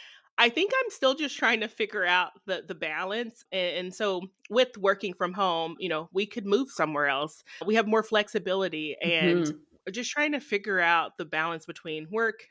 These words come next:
Speaker 1: home life, where we would like to, you know,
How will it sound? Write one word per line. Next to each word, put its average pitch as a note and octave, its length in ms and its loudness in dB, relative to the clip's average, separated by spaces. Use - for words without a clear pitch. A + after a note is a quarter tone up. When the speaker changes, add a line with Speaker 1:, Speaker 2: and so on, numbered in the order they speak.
Speaker 1:
home G3+ 200 0
life, G3 420 0
where G#3 280 4
we F#3+ 340 -2
would F3+ 180 -4
like F3+ 340 2
to, E3 340 0
you G3 180 -4
know, D#3+ 180 -4